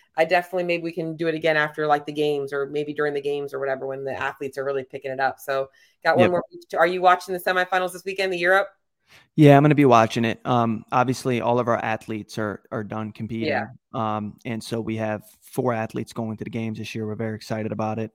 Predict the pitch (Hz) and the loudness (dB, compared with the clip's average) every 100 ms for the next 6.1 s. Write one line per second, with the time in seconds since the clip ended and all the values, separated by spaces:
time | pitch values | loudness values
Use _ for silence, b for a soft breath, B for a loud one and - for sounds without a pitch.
0 | - 120 117 113 104 113 _ _ _ _ | -4 0 0 -2 -6 -12 _ _ _ _
1 | _ _ - 123 120 127 131 - 127 127 | _ _ 0 0 0 0 -2 0 -2 0
2 | 117 117 - - 110 104 - 101 104 101 | 0 -2 -4 -8 -6 -8 -10 -10 -10 -12
3 | - _ 120 107 107 110 104 494 453 98 | -14 _ -8 -6 -2 0 4 4 4 -2
4 | _ _ b b - 127 123 120 120 113 | _ _ b b 2 6 6 4 0 -2
5 | 120 120 123 107 113 98 113 113 107 98 | -6 0 0 0 -6 -4 -4 -2 -2 -6